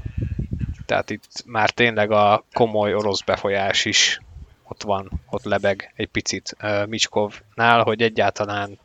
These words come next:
lehet-e arra számítani, hogy ő ténylegesen átkerül az N H L-be, de ezt csak azért akartam megemlíteni, hogy ez, ez érdekes ez a tendencia, hogy ez most egy picit, mint hogyha megint visszajött volna. Nyilván, hogyha egy ekkora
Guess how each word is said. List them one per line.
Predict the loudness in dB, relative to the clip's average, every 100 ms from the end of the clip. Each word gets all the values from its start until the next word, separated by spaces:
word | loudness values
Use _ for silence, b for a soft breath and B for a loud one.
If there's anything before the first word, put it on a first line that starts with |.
| -6
lehet-e | -4 -2 -2 -2 2
arra | 0 0
számítani, | -2 -2 -4 -6 -6 -4
hogy | -4 -2
ő | -2
ténylegesen | 0 0 0 0 0 0 -8 -14 b b
átkerül | -2 -2 0 0 0
az | 2
N | 2
H | 2 6
L-be, | 6 6 4
de | 8
ezt | 8 8
csak | 6
azért | 8 8
akartam | 8 2 0
megemlíteni, | 2 2 2 0 2
hogy | 2
ez, | 2
ez | 0 -2 B B B B
érdekes | 0 0 0 0
ez | 2
a | 4
tendencia, | 4 2 0 -2 -2 0
hogy | 0 0
ez | 0
most | 0 -2
egy | 0
picit, | -2 -2 -6
mint | -8
hogyha | -8 -6
megint | -4 -4 -6
visszajött | -6 -6 -4 -8 -4
volna. | 0 4 4 4 B B 6
Nyilván, | 8 8 6
hogyha | 4 4
egy | 8
ekkora | 8 6 2 6 8 8